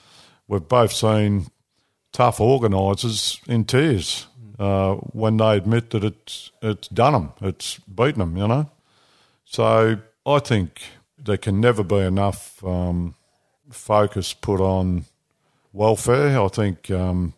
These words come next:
you know, the branch, as I said, in recent times, um, has looked at the problem seriously, and I think have, uh, endeavoured to provide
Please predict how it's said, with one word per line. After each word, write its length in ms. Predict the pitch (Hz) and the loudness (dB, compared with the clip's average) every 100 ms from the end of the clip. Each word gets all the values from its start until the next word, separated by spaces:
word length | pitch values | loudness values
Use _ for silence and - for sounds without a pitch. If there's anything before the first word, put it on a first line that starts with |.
| - | -8
you 80 | 104 | -4
know, 80 | |
the 100 | 87 | -4
branch, 720 | 85 110 107 101 92 - - - _ _ _ _ _ | -4 0 2 0 -2 -6 -8 -12 _ _ _ _ _
as 180 | - 90 | -6 -4
I 40 | 90 | -4
said, 260 | - 120 | -2 0
in 140 | 98 95 | 0 2
recent 400 | 107 - 87 - | 0 -2 -4 0
times, 680 | 110 127 131 123 - - | 2 2 2 -2 -4 -6
um, 480 | 92 87 87 87 80 - - 117 | -4 -2 -2 -2 -6 -14 -20 -8
has 440 | 95 76 - - - - _ _ _ | -6 -6 -6 -8 -12 -20 _ _ _
looked 360 | - 113 113 - | -8 -4 -4 -4
at 100 | 101 | -6
the 80 | 95 | -8
problem 720 | - 104 98 98 95 95 87 - _ _ _ _ _ | 0 0 2 0 0 -2 -4 -10 _ _ _ _ _
seriously, 720 | - 120 123 139 - 170 147 - _ - | -4 0 2 2 0 -4 -4 -10 _ -8
and 220 | 92 90 | -4 -2
I 60 | 87 | -4
think 280 | - 98 | -4 -4
have, 260 | 95 87 73 _ _ _ _ _ _ _ - | -2 -4 -8 _ _ _ _ _ _ _ -8
uh, 140 | 90 92 | -6 -4
endeavoured 600 | 104 90 113 113 101 - | -4 -2 2 2 2 -4
to 80 | 90 | -4
provide 720 | 98 90 98 98 101 95 | -4 -2 0 2 2 0